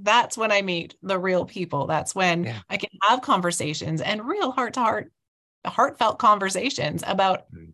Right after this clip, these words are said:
Speaker 1: anything. And then people automatically ask, "Well, what do you do?"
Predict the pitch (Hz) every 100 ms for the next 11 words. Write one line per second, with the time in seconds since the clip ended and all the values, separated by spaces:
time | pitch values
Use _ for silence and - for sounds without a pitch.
0 | - 233 285 285 208 - 143 117 - -
1 | - - - _ - 254 269 269 277 269
2 | 240 - 214 220 208 208 202 196 170 151
3 | - 254 262 247 285 208